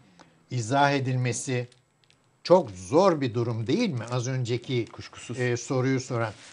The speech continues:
Speaker 1: Hani akıl alır, alır gibi değil. Yani, e, e, e, e, Hitler Amerikan askeri öldürsün diye mi Amerikan firmaları, e, Hitler için üretim yapıyordu Almanya'da sorusu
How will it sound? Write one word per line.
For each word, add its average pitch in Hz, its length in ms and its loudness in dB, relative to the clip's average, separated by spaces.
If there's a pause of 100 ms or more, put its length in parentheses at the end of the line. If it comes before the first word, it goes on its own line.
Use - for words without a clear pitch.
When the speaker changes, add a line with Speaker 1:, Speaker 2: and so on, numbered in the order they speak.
Speaker 1:
Hani 143 220 -2 (520)
akıl 226 420 6
alır, 165 460 4
alır 165 280 2
gibi 160 440 -4
değil. 165 380 10 (240)
Yani, 175 540 0 (420)
e, 139 80 -4
e, 135 320 -4
e, 120 960 -6 (320)
e, - 100 -18
Hitler 185 420 0
Amerikan 175 500 -4
askeri 165 480 -2
öldürsün 170 680 2
diye 233 180 2
mi 165 280 -2 (320)
Amerikan 147 560 -2
firmaları, 120 720 -4 (380)
e, 120 200 -2
Hitler 131 300 -2
için 117 240 -8
üretim 110 440 -10
yapıyordu 104 460 -10
Almanya'da 90 800 -10
sorusu 123 760 -2